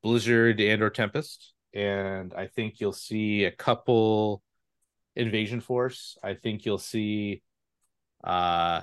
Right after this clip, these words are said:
Echo, few Echo bases. Uh, any of the scum will be three, three more on top of that. Um, I mean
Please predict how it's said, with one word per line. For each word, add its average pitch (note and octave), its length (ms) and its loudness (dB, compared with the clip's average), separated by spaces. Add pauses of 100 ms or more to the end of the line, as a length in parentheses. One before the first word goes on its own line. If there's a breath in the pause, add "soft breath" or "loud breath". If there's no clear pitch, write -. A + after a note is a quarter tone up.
(140)
Echo, A2+ 380 -2
few C3 260 4
Echo A#2+ 180 0
bases. A2+ 1120 -4 (120)
Uh, E2+ 540 -6 (840)
any A2+ 200 6
of A#2 60 8
the G#2 60 6
scum A2 340 2
will G#2+ 100 2
be G2 140 -4
three, G#2+ 360 2
three A2+ 200 0
more G#2+ 160 0
on F#2+ 80 -2
top G#2+ 240 0
of F2+ 80 -16
that. G2+ 240 0 (460)
Um, F2+ 460 -6 (3000)
I G#2+ 120 0
mean G#2 300 0